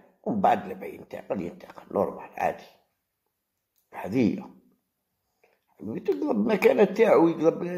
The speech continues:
يدير اسم كبير، يدير اسم. هذه هي. وتابع المتحدث أن اللاعب يعلم جيدا أن مواصلة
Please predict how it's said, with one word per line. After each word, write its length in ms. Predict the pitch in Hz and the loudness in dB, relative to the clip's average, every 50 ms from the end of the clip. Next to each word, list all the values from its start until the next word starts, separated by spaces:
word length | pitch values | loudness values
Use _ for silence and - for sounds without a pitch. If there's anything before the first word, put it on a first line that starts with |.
| 175 165 160 165 160 160 156 151 - - - - _ _ _ _ - - - - _ - | -6 -6 -6 -6 -8 -8 -8 -10 -12 -12 -14 -18 _ _ _ _ -20 -20 -20 -20 _ -2
يدير 420 | - 175 165 196 240 220 - 220 | -2 0 4 4 4 4 6 6
اسم 260 | 214 196 196 160 135 - | 6 6 6 2 -6 -6
كبير، 580 | - 139 143 160 156 151 - - - - - - | 2 8 8 10 10 8 6 -2 -16 -14 -8 -6
يدير 380 | 180 190 233 269 196 - - 107 | -4 -2 0 0 0 2 2 0
اسم. 240 | - - - - - - - | 0 -2 -6 -16 -18 -18 -8
هذه 420 | - 107 110 139 175 185 143 120 110 | -2 0 2 2 4 4 4 4 4
هي. 120 | 110 - - - - - _ _ _ _ _ _ _ _ _ _ _ _ _ _ _ _ _ _ _ _ _ _ _ _ _ _ _ _ _ _ _ _ _ _ _ _ _ _ _ _ _ _ _ _ _ _ _ _ _ _ _ _ _ _ _ _ _ _ _ _ _ _ _ _ _ _ _ _ _ _ _ _ _ _ _ _ _ _ _ _ _ _ _ _ _ _ _ _ _ _ _ _ _ _ - | 2 0 -4 -12 -18 -20 _ _ _ _ _ _ _ _ _ _ _ _ _ _ _ _ _ _ _ _ _ _ _ _ _ _ _ _ _ _ _ _ _ _ _ _ _ _ _ _ _ _ _ _ _ _ _ _ _ _ _ _ _ _ _ _ _ _ _ _ _ _ _ _ _ _ _ _ _ _ _ _ _ _ _ _ _ _ _ _ _ _ _ _ _ _ _ _ _ _ _ _ _ _ 4
وتابع 480 | - 131 147 - 196 190 190 196 170 185 | 6 6 8 10 8 8 8 4 0 2
المتحدث 680 | 185 180 185 185 185 135 147 185 175 180 170 - - 170 | 4 6 6 6 6 6 6 6 4 4 0 2 4 4
أن 120 | 185 180 180 | 4 4 4
اللاعب 540 | 175 165 165 - - 185 - - - 135 | 2 2 2 2 4 6 6 4 4 2
يعلم 360 | 160 190 - 180 160 165 165 165 | 2 4 4 4 4 4 0 0
جيدا 560 | - 214 226 196 165 135 - 104 - - - 139 | 0 0 0 0 0 2 2 0 -2 0 0 0
أن 180 | 170 170 165 | 2 2 2
مواصلة 640 | 165 160 160 151 147 170 170 - - 165 160 151 | 2 2 2 2 6 6 6 6 6 4 2 2